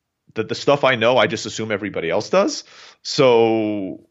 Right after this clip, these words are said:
it never even occurred to me to make a course because I'm like, "Everybody knows this stuff. Why would I teach it? Nobody wants to pay for this." Um, it's only recently after being, net-, go-, net-, you know, going out and the networking, people ask me, just like you did,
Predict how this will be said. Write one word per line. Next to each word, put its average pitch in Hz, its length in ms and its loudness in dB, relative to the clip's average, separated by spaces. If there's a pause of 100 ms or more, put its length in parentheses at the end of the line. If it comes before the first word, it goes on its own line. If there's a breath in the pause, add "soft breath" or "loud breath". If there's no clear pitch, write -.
(240)
it 131 120 0
never 151 200 2
even 143 160 0
occurred 220 360 -2
to 156 60 -12
me 127 120 -4
to 110 60 -2
make 104 180 -2
a 101 60 -12
course 104 340 -6
because 127 300 -6
I'm 151 100 -8
like, - 180 -6
"Everybody 127 380 2
knows 120 280 0
this 98 120 -6
stuff. - 280 -4
Why 98 160 2
would 127 140 2
I 117 120 2
teach 156 420 -8
it? 87 100 -6
Nobody 113 260 -4
wants 95 200 -8
to - 80 -20
pay 85 160 -4
for - 100 -14
this." 110 280 0 (460 loud breath)
Um, 104 520 2
it's 127 160 -2
only 147 180 2
recently 123 460 0
after 104 180 -2
being, 98 220 -6
net-, 104 240 -6
go-, 98 100 -8
net-, 107 260 -6
you 113 80 0
know, 95 80 0
going 107 280 2
out 98 180 2
and 95 100 -4
the 101 40 2
networking, 98 360 -2
people 113 220 0
ask 113 160 0
me, 87 180 -12 (320)
just 110 200 -2
like 101 180 -2
you 123 80 2
did, 95 240 2